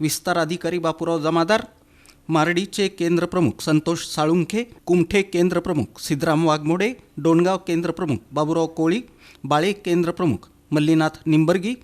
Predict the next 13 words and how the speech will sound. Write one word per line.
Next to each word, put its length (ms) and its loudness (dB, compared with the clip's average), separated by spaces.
शेळगी 400 0
केंद्रप्रमुख 800 0
विकास 300 -2
पाटील, 380 -2
देगाव 360 2
केंद्रप्रमुख 720 0
नागराज 440 -2
यावगल, 380 -2
नान्नज 460 2
केंद्रप्रमुख 680 0
पीर 180 2
साहब 340 -2
चौधरी, 400 0